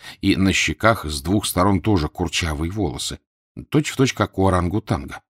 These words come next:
которого Маса на прошлой неделе видел в парке Асакуса. Там показывали много всякого любопытного. Выступал мастер пускания ветров, ещё женщина,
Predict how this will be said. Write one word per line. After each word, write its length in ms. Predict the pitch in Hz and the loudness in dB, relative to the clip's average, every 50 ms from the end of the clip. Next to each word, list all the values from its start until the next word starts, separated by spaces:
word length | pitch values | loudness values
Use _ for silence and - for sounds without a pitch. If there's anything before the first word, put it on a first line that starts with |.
| _ _ | _ _
которого 440 | _ - 85 - 104 92 90 82 76 | _ -6 0 2 2 4 4 2 2
Маса 300 | 76 98 117 117 - - | 4 4 2 2 2 -2
на 140 | 76 78 87 | -2 -4 -2
прошлой 340 | - 92 90 - - 90 82 | -2 -2 -2 0 0 0 0
неделе 380 | 82 82 80 78 98 98 92 | 2 0 2 4 6 6 6
видел 260 | 80 80 82 78 90 82 | 4 2 0 0 -2 -4
в 100 | - - | -4 -2
парке 400 | - 90 85 - - 87 - - _ _ | 0 0 0 0 -4 -6 -8 -8 _ _
Асакуса. 640 | - 95 - - 87 - - - - - - - - - - _ _ _ _ _ | -6 -6 -4 -4 -6 -6 -8 -10 -10 -10 -10 -10 -14 -18 -20 _ _ _ _ _
Там 180 | _ 110 107 101 | _ 4 4 4
показывали 560 | 120 117 - 127 120 107 113 117 117 117 113 | 2 2 4 4 4 6 4 4 6 6 4
много 460 | 107 107 117 139 156 147 123 80 76 | 4 4 4 6 6 4 4 2 0
всякого 340 | 76 - - 82 - - 73 | -4 -4 -4 -4 -6 -6 -4
любопытного. 640 | 80 82 78 92 90 - - - - - - - - _ _ _ _ _ _ _ _ _ _ _ _ | -4 -2 -2 -2 -2 -2 -6 -8 -8 -14 -18 -18 -20 _ _ _ _ _ _ _ _ _ _ _ _
Выступал 680 | 87 104 107 - - 117 - - 135 139 131 - - - _ | 2 2 2 4 2 2 6 8 8 8 8 6 2 -4 _
мастер 480 | - 95 107 113 107 - - - 95 82 | -2 2 2 2 2 2 0 0 -2 0
пускания 580 | - 90 85 - - 98 92 85 80 80 76 73 | 0 -4 -4 -2 0 2 2 2 2 0 0 -2
ветров, 580 | 73 80 87 98 92 - 85 80 80 - - - _ _ _ _ _ _ _ | -2 0 0 0 0 0 -2 -4 -4 -6 -10 -18 _ _ _ _ _ _ _
ещё 240 | - - - - 131 | -2 2 4 6 6
женщина, 680 | 101 78 90 92 92 - - - 90 87 85 80 76 | 6 4 2 2 2 0 0 0 0 0 -2 -2 -6